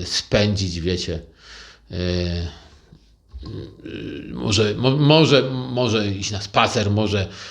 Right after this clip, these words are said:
e, jakiś dobry film obejrzeć i, i wiecie. I trochę po tym wszystkim ochłonąć. No i dobra. Jeśli wam się podoba-, podobało, nie ma co przedłużać. Zalajkujcie, dajcie suba.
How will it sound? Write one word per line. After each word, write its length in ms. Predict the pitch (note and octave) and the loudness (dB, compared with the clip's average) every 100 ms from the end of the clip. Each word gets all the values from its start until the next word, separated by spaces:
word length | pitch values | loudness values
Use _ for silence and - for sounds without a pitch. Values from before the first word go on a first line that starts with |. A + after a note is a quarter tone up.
| - - F2+ | -18 -16 -8
e, 280 | G2+ A#2+ - - | -4 -4 -4 -6
jakiś 220 | G2+ A2+ | -4 2
dobry 280 | A2 A#2+ A#2 | 4 6 4
film 260 | A2+ A#2+ A2+ | 4 4 4
obejrzeć 680 | F#2 G#2 G#2 G2 F#2+ - | 6 6 6 4 2 0
i, 40 | G2 F2 F#2 F2+ F#2 F#2+ | -4 -4 -4 -4 -6 -8
i 60 | F#2 | -6
wiecie. 380 | F2+ F2 F2+ D#2+ - - - - - _ _ - _ _ _ - | -6 -6 -8 -10 -18 -20 -20 -20 -20 _ _ -20 _ _ _ 2
I 60 | |
trochę 380 | D3+ D#3+ - B2+ | 6 8 8 2
po 180 | C3 C3+ | 2 0
tym 140 | B2 | 2
wszystkim 400 | - C#3+ - A2 G2+ - - _ | 2 2 4 2 0 -10 -20 _
ochłonąć. 640 | C#3+ - C#3 A2+ G2 - - - - _ _ _ _ _ _ _ _ _ _ - | 0 6 6 6 2 -2 -12 -20 -20 _ _ _ _ _ _ _ _ _ _ -4
No 80 | |
i 60 | F#3 | 2
dobra. 460 | G#3+ F3 A2 F2 D#2+ - - _ _ - | 4 4 4 2 0 -12 -20 _ _ -14
Jeśli 220 | E2 - | -10 -6
wam 140 | B2 A#2 | -6 -8
się 120 | C3 | -4
podoba-, 720 | B2 A#2 G#2+ A2 G2+ - - | 2 4 4 4 4 0 -2
podobało, 600 | E3 D#3 G#2+ G#2+ A2+ A2 | 4 6 8 8 6 6
nie 140 | A2 G#2 | 2 -2
ma 120 | G2 | -4
co 120 | - | -6
przedłużać. 560 | - F#2+ F#2+ F#2 E2 - - - _ | -8 -6 -4 -4 -6 -14 -20 -20 _
Zalajkujcie, 680 | A2 D3 C3 A2+ - A#2+ A#2 | 2 6 6 4 0 -2 0
dajcie 380 | G2+ G2 G2 F2+ | 0 0 -2 -6
suba. 480 | - G2+ F2+ E2+ | -6 -4 -4 -6